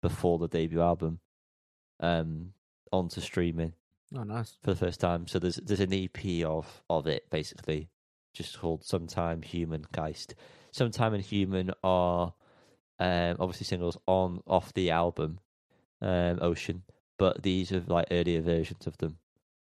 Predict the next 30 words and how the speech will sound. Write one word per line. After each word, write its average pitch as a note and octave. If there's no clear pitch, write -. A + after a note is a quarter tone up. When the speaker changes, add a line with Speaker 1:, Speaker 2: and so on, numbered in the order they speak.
Speaker 1:
Um, D#3+
and G2
then D#2+
the G2
rest E2+
of -
them, D#2+
uh, C2
are, F2+
like, D#2
B-sides E2
to -
them D#2
and D#2+
bonus E2+
tracks -
off E2
the E2+
original E2
album. D#2+
Speaker 2:
Very A2
good. B2+
Speaker 1:
So, F2+
yeah, G#2
I G#2
listened G2
to -
it -
last -
night. G2+